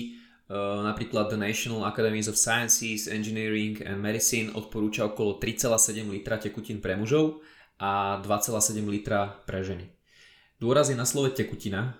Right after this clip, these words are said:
čiže nie len voda, ale aj ostatné nápoje a jedlá, pričom okolo dvadsať percent tekutín za deň zvykne byť z jedál a z ostatných nápojov.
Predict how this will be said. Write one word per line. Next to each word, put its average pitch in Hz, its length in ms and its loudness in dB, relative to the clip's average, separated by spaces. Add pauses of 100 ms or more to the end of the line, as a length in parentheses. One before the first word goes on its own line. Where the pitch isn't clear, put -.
(140)
čiže 104 240 -2
nie 104 80 2
len 107 240 2
voda, 104 400 0
ale 101 320 -2
aj - 80 -6
ostatné - 320 -4
nápoje 101 480 0
a - 80 2
jedlá, 98 480 0 (240)
pričom 104 320 -6
okolo 107 240 0
dvadsať 101 320 0
percent 104 320 0
tekutín 104 400 -4
za 98 160 0
deň 107 240 -2
zvykne 104 400 -4
byť 104 100 -4
z 101 80 -6 (140)
jedál 107 320 4
a 92 400 -4
z - 160 -4
ostatných 107 400 -4
nápojov. 113 560 -2